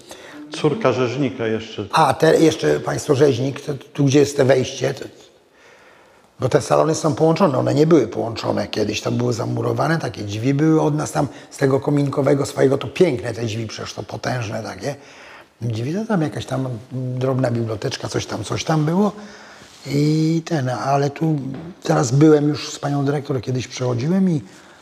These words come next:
Speaker 2: w-, przechodziliśmy właśnie te salony, tu z pań-, do państwa Piepków aż było, nie? No i to tak chyba wszyscy.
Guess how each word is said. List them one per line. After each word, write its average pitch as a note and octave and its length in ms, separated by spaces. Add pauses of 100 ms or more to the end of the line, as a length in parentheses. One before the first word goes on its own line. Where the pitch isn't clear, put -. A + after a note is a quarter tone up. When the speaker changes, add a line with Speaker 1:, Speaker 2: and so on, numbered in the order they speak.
(200)
Speaker 2:
w-, - 140 (140)
przechodziliśmy C3 720
właśnie G#2+ 300
te G#2 100
salony, A#2+ 480 (140)
tu B2+ 100 (200)
z - 140
pań-, C3 200 (400)
do A#2 180
państwa A#2+ 300
Piepków - 460
aż F#2 180
było, G2+ 320
nie? - 180 (1400)
No F#3 340
i C4+ 120
to B3 220
tak B3 300
chyba A3 220
wszyscy. - 640